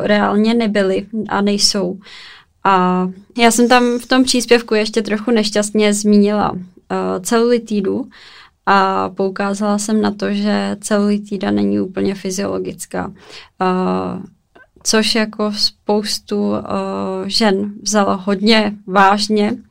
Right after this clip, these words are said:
A psali mi do zpráv, že, eh, celulitídu má přeci každý a že to je naprosto v pořádku. Ano, jako celulitídu má každý, nebo devadesát procent žen možná bych řekla.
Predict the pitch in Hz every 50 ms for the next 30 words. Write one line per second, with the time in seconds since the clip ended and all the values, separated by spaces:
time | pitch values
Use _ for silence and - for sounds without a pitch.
0 | - - - - - - - - - _ _ - 190 196 190 185 190 190 190 190
1 | 190 190 190 190 185 185 - - 202 196 202 196 196 196 196 190 190 185 - -
2 | - - 190 190 190 190 185 185 - - 196 190 190 185 185 185 196 196 190 185
3 | 175 175 180 185 185 - _ _ _ - - 185 190 190 196 190 190 - 226 214
4 | 196 190 190 190 180 202 190 190 190 190 185 185 - - 185 180 - 185 185 -
5 | 233 233 220 202 185 208 202 196 190 - - - 190 185 185 - 185 180 180 180
6 | 185 185 180 180 185 185 185 185 185 - 190 190 185 - 226 247 247 240 220 220
7 | 220 - - 214 214 214 - - - - - - - - _ - 214 202 190 175
8 | 175 175 - - _ - - 214 214 214 220 220 - 240 233 233 240 226 226 240
9 | 240 240 226 233 233 226 233 226 - - - 214 214 220 220 220 220 214 208 -
10 | - 196 190 214 285 - - _ _ - - 208 202 185 165 170 175 170 - -
11 | _ _ _ _ _ _ _ _ _ _ _ _ - 196 190 180 196 190 185 185
12 | - - 190 190 185 185 - - - 190 185 185 - 190 196 190 185 - 185 185
13 | 190 202 202 202 202 - - 208 202 208 208 214 214 208 202 - 214 208 214 220
14 | 233 269